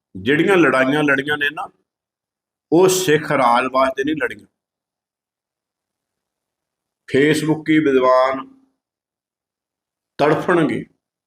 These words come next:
ਵੀ "ਹਾਏ, ਏਦਾਂ ਕਿਉਂ ਕਹਿਤਾ?" ਜੇ ਮਹਾਰਾਜਾ ਰਣਜੀਤ ਸਿੰਘ ਦਾ ਰਾਜ ਸੀ, ਉਹਨੂੰ ਤੁਸੀਂ ਸਿੱਖ ਰਾਜ ਕਹਿੰਦੇ ਹੋ, ਤਾਂ ਫਿਰ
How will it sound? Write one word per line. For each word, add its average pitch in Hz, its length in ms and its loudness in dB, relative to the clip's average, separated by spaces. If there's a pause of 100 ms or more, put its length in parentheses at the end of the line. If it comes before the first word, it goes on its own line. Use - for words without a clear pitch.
(720)
ਵੀ 135 200 0
"ਹਾਏ, 147 320 2
ਏਦਾਂ 127 300 -4
ਕਿਉਂ 110 280 -12
ਕਹਿਤਾ?" 110 440 -8 (1400)
ਜੇ 170 460 2
ਮਹਾਰਾਜਾ 165 600 0
ਰਣਜੀਤ 156 240 -8
ਸਿੰਘ 165 200 -6 (120)
ਦਾ 160 420 -2 (1200)
ਰਾਜ 139 500 2
ਸੀ, 139 540 -4 (280)
ਉਹਨੂੰ 160 160 -2
ਤੁਸੀਂ 160 200 0
ਸਿੱਖ 131 280 -2
ਰਾਜ 135 240 2
ਕਹਿੰਦੇ 143 340 -4
ਹੋ, 131 160 -10 (2000)
ਤਾਂ 135 120 2
ਫਿਰ 151 200 2